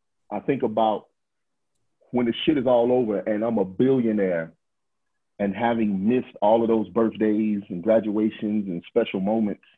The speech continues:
to where I don't even have the proper relationships with my children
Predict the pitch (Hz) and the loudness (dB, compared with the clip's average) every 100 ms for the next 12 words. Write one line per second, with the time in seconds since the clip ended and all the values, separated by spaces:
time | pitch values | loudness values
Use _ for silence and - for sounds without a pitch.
0 | _ _ _ _ _ _ _ - 107 101 | _ _ _ _ _ _ _ -4 0 2
1 | 98 117 117 107 101 113 110 107 101 101 | 2 2 2 2 0 0 2 0 -2 -8
2 | 107 95 120 101 104 95 98 110 104 - | -10 -8 -2 0 0 -2 0 -2 -4 -6
3 | 101 - 90 92 87 123 120 95 95 | -6 -4 -4 -4 -4 -2 -2 -2 -6